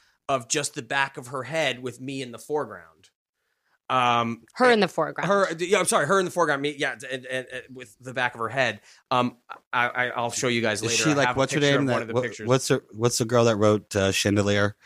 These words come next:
Speaker 3: Uh,
Speaker 2: Sia?
Speaker 3: Sia. Is she like
Speaker 2: Oh,
Speaker 3: Sia?
Speaker 2: yeah, maybe it's like a Sia.
Speaker 1: I don't know. She's very sweet. She's a very sweet girl. She just doesn't really want
Speaker 3: Wh-,
Speaker 1: her
Speaker 3: how
Speaker 1: picture
Speaker 3: old
Speaker 1: there.
Speaker 3: is she?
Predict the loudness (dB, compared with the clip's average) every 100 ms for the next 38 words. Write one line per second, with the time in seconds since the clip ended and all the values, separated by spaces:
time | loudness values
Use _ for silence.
0 | -20 -20 -20 -6 0 2 2 2 0 -2
1 | 0 2 2 2 2 2 2 2 2 2
2 | 0 -2 -4 -4 -2 0 0 2 0 0
3 | -2 -6 -4 -2 0 0 0 0 0 0
4 | 0 0 0 -2 -4 -4 -2 -2 -2 -2
5 | -4 -4 -4 -2 -4 -6 -8 -8 -6 -6
6 | -6 -6 -4 -2 -2 0 0 -2 0 2
7 | 2 2 2 0 -2 -6 -8